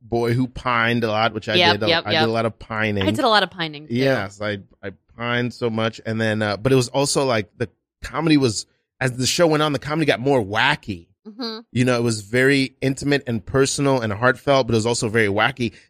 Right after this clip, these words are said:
Speaker 1: I don't think that show gets its due for how silly it could be.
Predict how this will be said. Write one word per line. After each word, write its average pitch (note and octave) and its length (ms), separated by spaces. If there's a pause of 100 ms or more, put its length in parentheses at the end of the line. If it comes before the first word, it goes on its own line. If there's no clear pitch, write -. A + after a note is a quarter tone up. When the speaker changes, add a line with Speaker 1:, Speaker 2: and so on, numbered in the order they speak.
Speaker 1:
I E3 80
don't A#3+ 180
think - 360
that F3+ 240
show F#3+ 220
gets E3+ 240
its A#2 260
due C#3+ 520
for - 160
how C#3 800 (260)
silly D#3 540
it G#2+ 100
could G2 180
be. E2+ 300